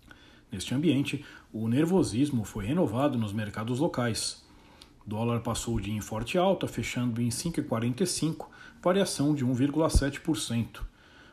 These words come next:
Os dez médios e longos apresentaram elevações superiores a trinta pontos. Já o Ibovespa teve a segunda queda consecutiva, de cerca de dois por cento, com fechamento em cento e quatro mil pontos, no menor nível desde dezesseis de dezembro.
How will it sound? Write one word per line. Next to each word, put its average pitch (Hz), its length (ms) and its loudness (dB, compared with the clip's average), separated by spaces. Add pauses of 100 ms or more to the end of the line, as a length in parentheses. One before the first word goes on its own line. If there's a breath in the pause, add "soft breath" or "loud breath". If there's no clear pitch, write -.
Os 104 160 -6
dez 110 280 -2
médios 113 380 -2
e 165 40 2
longos 147 480 2
apresentaram 165 580 4
elevações 160 580 0
superiores 143 540 2
a 165 80 2
trinta 151 340 -2
pontos. 123 680 -4 (540 loud breath)
Já 110 160 -2
o 117 100 0
Ibovespa 147 540 2
teve 170 220 0
a - 20 2
segunda 190 400 0
queda 175 240 2
consecutiva, 156 920 0
de - 100 -12
cerca - 300 -4
de 110 80 -8
dois 107 260 -4
por 202 180 -2
cento, 156 400 -2 (360 loud breath)
com 185 100 -6
fechamento 156 500 2
em 170 60 2
cento 151 280 -2
e - 40 -8
quatro 135 340 0
mil 170 140 2
pontos, - 640 -4
no 104 80 -6
menor 113 280 0
nível 120 300 2
desde 123 260 0
dezesseis 131 600 -2
de 117 80 -4
dezembro. 113 580 -2